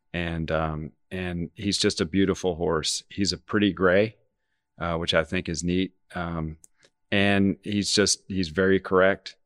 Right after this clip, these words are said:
very good conformation, very classy, um, sensible, and, uh, just the right sized horse. He's not overly big.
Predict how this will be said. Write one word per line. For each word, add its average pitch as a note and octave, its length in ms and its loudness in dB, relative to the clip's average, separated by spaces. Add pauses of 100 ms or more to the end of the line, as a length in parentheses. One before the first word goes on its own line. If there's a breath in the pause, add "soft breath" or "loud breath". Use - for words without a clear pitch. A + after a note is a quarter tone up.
(520)
very F#2+ 220 6
good F2 180 2
conformation, F2 1000 0 (100)
very F#2 260 4
classy, E2+ 720 0 (560)
um, D#2 340 -4
sensible, E2+ 720 0 (540)
and, E2 340 -6
uh, D#2 360 -4 (100)
just - 180 -2
the G2+ 80 0
right F#2 380 2
sized E2 400 2
horse. D#2 320 -4
He's D#2+ 160 -4
not F#2 320 0
overly G2 400 2
big. E2+ 460 -2